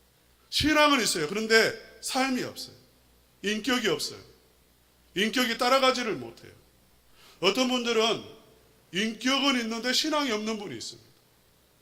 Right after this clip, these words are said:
인격도 없고 신앙도 없는 분도 있어요. 근데 대부분 교회 다니시는 분들은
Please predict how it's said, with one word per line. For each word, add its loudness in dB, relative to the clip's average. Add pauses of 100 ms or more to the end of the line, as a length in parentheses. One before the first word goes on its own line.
(800)
인격도 2
없고 -2
신앙도 2
없는 -2
분도 -8
있어요. -12 (1800)
근데 0
대부분 2
교회 2
다니시는 -4
분들은 -8